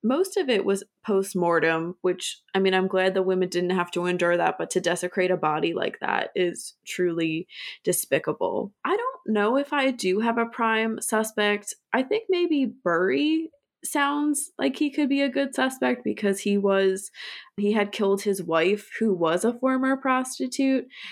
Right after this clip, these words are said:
and she did have wounds to her abdomen. I think a lot of people in this case have a few things that really make them sound like a good suspect, and then a few things that make you think, "Okay, maybe they didn't do it."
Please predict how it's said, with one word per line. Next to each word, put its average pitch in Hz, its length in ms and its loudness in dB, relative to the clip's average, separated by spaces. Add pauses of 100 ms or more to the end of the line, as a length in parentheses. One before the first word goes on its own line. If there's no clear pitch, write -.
(220)
and 185 420 0
she 202 240 0
did 185 240 2
have 190 260 0
wounds 180 420 0
to 180 120 0
her 185 180 -2
abdomen. 185 840 0 (360)
I 202 60 2
think 240 220 -2
a 349 60 2
lot 247 280 2
of 247 140 -6
people 262 320 0
in 254 80 0
this 262 220 0
case 240 400 0
have 208 340 2 (120)
a 196 60 0
few 233 340 0
things 233 340 0
that 196 140 -2
really 190 240 2
make 196 260 0
them 190 180 0
sound 185 440 -2
like 240 200 -2
a 254 100 0
good 262 260 0
suspect, 269 480 0
and 214 80 0
then 196 160 2
a 180 60 0
few 180 240 -2
things 180 320 -2
that 170 220 -2
make 170 240 -4
you 175 180 2
think, 170 260 -4
"Okay, 180 240 -2
maybe 165 300 0
they 160 180 2
didn't 165 360 0
do 208 120 0
it." 208 220 0